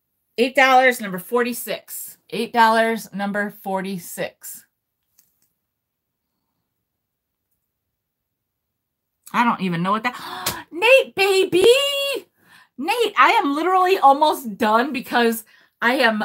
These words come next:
going to a, uh, an, a mid-century estate sale that I have an appointment to shop at four o'clock. So I have to finish in, like, the next seven minutes or something. <laughs>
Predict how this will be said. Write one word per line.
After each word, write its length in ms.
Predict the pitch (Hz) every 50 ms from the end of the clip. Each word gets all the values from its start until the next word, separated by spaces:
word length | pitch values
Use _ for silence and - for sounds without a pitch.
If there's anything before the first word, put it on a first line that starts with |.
| - 214
going 320 | 170 226 220 233 240 240 240
to 400 | - - 254 226 220 214 208 - 180
a, 300 | 202 196 196 190 175 -
uh, 240 | - 180 185 - -
an, 220 | 190 202 196 185 - -
a 100 | 196 185
mid-century 680 | 185 190 202 226 226 226 - 214 214 220 - 214 196 185 180
estate 460 | - 170 - - - 208 202 208 -
sale 160 | 190 170 170
that 100 | 180 175
I 40 | 180
have 100 | 175 170
an 100 | 180 180
appointment 540 | 170 - - 233 240 240 - 185 180 170 -
to 80 | - -
shop 300 | - 214 208 208 208 185
at 320 | 170 156 151 - - _ _ _ _ _ _ _ _ -
four 240 | 226 208 208 202
o'clock. 640 | 190 - - - 185 160 170 151 127 - - - - _ _ _ _ _ _ _ _ _ _ _ _
So 540 | _ - - 170 156 147 143 147 151 160 165 _ _
I 60 | - 143
have 220 | - 180 170 170
to 80 | - 170
finish 380 | 170 - 165 156 147 131 - -
in, 80 | 135
like, 220 | 123 127 156 - -
the 80 | -
next 520 | 147 156 156 - - - - - - _ -
seven 600 | - - - - - - 240 220 196 180 180 165
minutes 340 | 143 127 95 80 - -
or 100 | - -
something. 520 | - - 123 110 113 - 123 127 170 175 - _ _ _ _ _ _ _ _ _ _ _ _ _ _ _ -
<laughs> 60 | 339